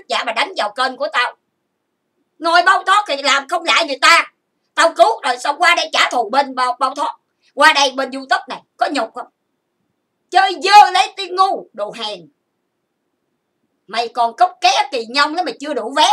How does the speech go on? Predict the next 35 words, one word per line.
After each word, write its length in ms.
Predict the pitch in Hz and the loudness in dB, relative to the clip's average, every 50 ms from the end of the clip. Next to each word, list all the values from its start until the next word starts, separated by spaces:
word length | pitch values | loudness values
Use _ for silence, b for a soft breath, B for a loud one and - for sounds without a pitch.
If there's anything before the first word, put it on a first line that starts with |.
| - | 0
mày 120 | 285 226 - | -4 -6 -4
chơi 200 | 254 262 277 277 | 0 0 0 0
với 100 | 320 359 - | -2 -4 -2
tao 180 | 320 294 311 294 | 2 2 2 2
đâu 120 | 294 277 | 0 -4
Ngọc 180 | 254 233 214 - | -4 -4 -6 -4
Sơn. 260 | - 285 320 311 - - - _ _ _ _ _ _ _ _ _ _ | 0 4 4 4 4 2 -8 _ _ _ _ _ _ _ _ _ _
Mày 160 | 226 269 277 | -4 -4 -2
còn 260 | - 277 262 262 254 254 | 0 -2 -2 -2 -4 -4
nhỏ 400 | 247 220 - 277 269 330 403 - | -4 -4 -2 0 2 2 2 0
đó. 60 | - - _ _ _ _ _ _ _ _ _ _ | -2 -10 _ _ _ _ _ _ _ _ _ _
Ở 180 | - 214 269 302 | -2 -2 -2 -2
ngoài 200 | 302 285 240 240 | 0 -2 -2 -2
đời 200 | 233 226 226 226 | 0 -2 -2 -2
mày 80 | 226 233 | -4 -2
có 160 | - 330 339 | 0 0 0
cái 140 | 339 359 349 | 0 -2 -6
xác. 320 | - - 392 381 - - - _ _ _ _ _ _ _ _ _ _ _ _ _ _ _ | -4 0 2 2 2 0 -4 _ _ _ _ _ _ _ _ _ _ _ _ _ _ _
Nhìn 260 | - 240 262 254 247 - | -8 -8 -8 -8 -4 -4
cái 120 | 320 330 | -4 -2
tướng 180 | 370 392 - - | -2 -2 -4 -4
mày 100 | 339 262 | -6 -4
bự 320 | 233 220 220 233 277 320 339 302 | -2 0 0 0 0 -2 -2 -2
vậy 180 | 240 233 254 294 | 0 0 0 0
đó, 80 | 330 320 - _ _ _ | -2 -4 -4 _ _ _
nhưng 100 | 269 277 | -14 -12
mày 140 | 214 202 196 | -12 -12 -8
có 120 | - 294 294 | -8 -8 -6
tí 140 | - - - | -6 -10 -10
xíu 340 | - - 392 403 453 - - | -8 -10 -10 -8 -8 -6 -6
bằng 120 | - 175 - | -6 -6 -6
cái 80 | 240 - | -6 -8
hột 160 | - - - | -8 -8 -8
mày 180 | 220 214 202 196 | -12 -12 -12 -12
à. 140 | 185 175 | -16 -18